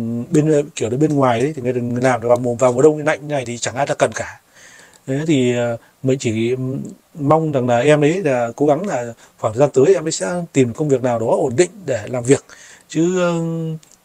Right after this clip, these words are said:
là mình là visa lao động E chín, mình là người có giấy tờ và mình lại còn, ờ, tính là con đường là ra bất hợp pháp để mình xin việc nó dễ hơn thì thực sự ra mà nói thì đó, điều đó là không nên. Bất đắc dĩ lắm thì mình mới phải ra thôi.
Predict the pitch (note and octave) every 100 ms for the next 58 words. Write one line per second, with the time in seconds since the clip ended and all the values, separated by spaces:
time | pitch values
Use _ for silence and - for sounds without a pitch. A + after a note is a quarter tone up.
0 | C#3+ C3 B2+ B2+ B2 C3 C3+ C3 B2+ A#2+
1 | D3+ D#3 D3+ D#3 D#3+ D#3+ C#3+ C#3+ A3 -
2 | C#3 B2 B2+ B2+ B2 B2+ A#2 B2 B2 D3
3 | F#3 C#3 A#2 - - - B2 A#2+ A#2 B2+
4 | D3+ - A#2+ A#2+ A2+ A#2+ B2 B2 A#2+ -
5 | - _ C#3+ F3+ A3+ B2 C#3 C#3 C#3+ D3+
6 | C#3 A#2+ B2 A#2+ D#3 F3 - D3+ F#3+ G#3
7 | C#3+ G#2 A#2+ A#2+ - F3+ D#3+ C3+ - D3+
8 | F#3+ F3 D#3+ D3+ C3+ A#2 A2 - - -
9 | - _ - - D3+ C#3+ D3 C3 C#3+ F3+
10 | C3 A2+ A2+ - C#3+ F#3 D#3 C3 D3+ E3
11 | D3+ D#3+ D3+ C3+ _ F#3 G3+ G#3 F3 G3+
12 | D#3+ G3+ E3+ B2 A2 D3+ A2 D3 D3 D#3